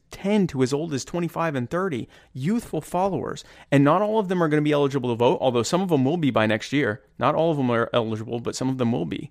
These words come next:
But by the next cycle, a lot of them will be. All those, uh, twelve and thirteen-year-olds, they'll be old enough to vote, to vote by twenty twenty-four. And they will have been following Vermin. Not Chafee, not,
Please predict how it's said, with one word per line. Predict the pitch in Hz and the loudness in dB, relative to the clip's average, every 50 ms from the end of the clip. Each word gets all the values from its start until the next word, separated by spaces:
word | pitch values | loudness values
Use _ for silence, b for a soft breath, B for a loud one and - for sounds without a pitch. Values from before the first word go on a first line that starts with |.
| _ _ _ _ _ _ _ _ _ _ _ _ _ _ _ | _ _ _ _ _ _ _ _ _ _ _ _ _ _ _
But | 123 110 | -2 2
by | - 110 107 | 4 6 6
the | 101 101 | 6 6
next | 104 143 - - | 4 2 2 2
cycle, | - 120 113 - 104 107 | 2 2 2 2 0 0
a | 107 | 2
lot | 101 117 160 160 | 2 2 0 0
of | 120 | -2
them | 101 80 | -6 -8
will | 76 - - - | -8 -10 -12 -12
be. | - - - _ _ _ _ _ _ | -14 -16 -16 _ _ _ _ _ _
All | - - 117 123 | 0 0 2 4
those, | 139 139 135 135 127 120 - b b b b b b - | 4 4 6 4 2 0 -4 b b b b b b -6
uh, | 101 101 98 98 98 95 90 - _ _ _ | -2 0 0 0 0 -2 -4 -6 _ _ _
twelve | - - 135 131 143 139 | -4 0 2 2 2 2
and | 131 117 - | 0 0 2
thirteen-year-olds, | 135 135 131 - - 151 151 170 180 190 196 202 214 226 220 - - - _ _ _ _ _ _ _ _ _ _ _ _ - | 2 0 0 0 0 0 2 2 2 2 0 0 0 -2 -4 -6 -10 -18 _ _ _ _ _ _ _ _ _ _ _ _ 2
they'll | - 170 214 | 4 4 4
be | 214 233 | 6 4
old | 226 208 202 180 | 4 2 2 2
enough | 170 165 - | 0 0 -2
to | - | 0
vote, | 143 151 196 226 - - - | 2 2 2 2 2 -2 -6
to | - | -2
vote | 147 170 202 240 233 | 0 0 0 0 2
by | 120 117 | 2 2
twenty | 110 - 120 110 107 | 2 2 0 0 0
twenty-four. | 98 - 107 104 98 - - - 92 - - _ b b b b b | 0 -2 -2 -4 -4 -4 -6 -8 -8 -8 -12 _ b b b b b
And | - 117 107 113 | -4 0 2 2
they | 113 | 2
will | 147 165 175 175 | 2 0 0 -2
have | 185 165 | -2 -2
been | 180 165 | -2 -2
following | 147 - - 156 160 170 180 175 175 165 151 131 | -2 -2 -2 0 0 2 2 2 2 0 0 -2
Vermin. | 120 123 147 190 220 214 143 90 - - - _ _ _ _ _ _ _ _ _ _ _ _ _ _ _ _ _ _ _ _ _ _ _ _ _ _ _ _ _ _ _ _ _ _ _ _ _ _ _ _ _ _ _ _ _ _ _ _ _ - | 0 2 4 4 6 4 4 2 0 -6 -12 _ _ _ _ _ _ _ _ _ _ _ _ _ _ _ _ _ _ _ _ _ _ _ _ _ _ _ _ _ _ _ _ _ _ _ _ _ _ _ _ _ _ _ _ _ _ _ _ _ -6
Not | 110 110 113 151 180 202 202 - _ _ _ _ _ _ _ _ | -2 0 2 2 2 0 -2 -6 _ _ _ _ _ _ _ _
Chafee, | - - - 214 220 214 - - 170 175 185 - _ _ _ _ _ | -10 -2 0 0 0 -2 -2 -2 -2 -2 -2 -6 _ _ _ _ _
not, | 131 131 165 190 - - | 2 4 4 4 2 -2